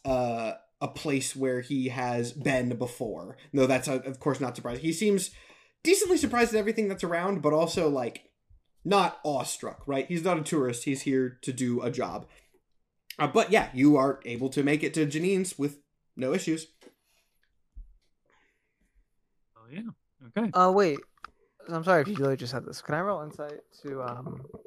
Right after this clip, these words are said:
Speaker 1: Yeah.
Speaker 3: see if it's clear that, uh, wh-, whether it looks like this is the first time he's been to this area?
Speaker 1: Uh, yeah, yeah. Go ahead and roll insight, and we'll see what, uh, well.
Speaker 3: That was a ten.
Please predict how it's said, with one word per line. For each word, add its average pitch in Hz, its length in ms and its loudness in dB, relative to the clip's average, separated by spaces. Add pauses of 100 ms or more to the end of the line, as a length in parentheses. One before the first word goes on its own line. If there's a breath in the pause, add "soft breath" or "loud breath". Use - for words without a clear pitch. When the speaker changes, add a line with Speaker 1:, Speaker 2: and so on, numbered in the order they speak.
(120)
Speaker 1:
Yeah. 202 100 0
Speaker 3:
see 160 240 -4
if 147 160 -6 (420)
it's 165 280 0
clear 170 320 4
that, 156 180 2 (600)
uh, 180 100 8
wh-, 185 220 4
whether 220 260 12
it 196 60 10
looks 190 200 6
like 170 80 6
this 156 120 2
is - 60 -4
the 147 100 -2
first 139 220 0
time 127 160 0
he's 139 180 -8
been 131 340 -6 (260)
to - 100 -10
this 131 180 -6
area? - 360 -6 (1900)
Speaker 1:
Uh, 143 240 2
yeah, 170 120 8
yeah. 135 200 4
Go 139 140 0
ahead 139 140 4
and 135 80 2
roll 127 160 4
insight, 120 280 -2
and 110 100 -6
we'll 110 100 -8
see 113 160 -12
what, 107 200 -6
uh, 98 280 -8 (640)
well. - 260 -8
Speaker 3:
That 151 260 4
was 160 300 2 (100)
a 185 920 4
ten. 127 500 -6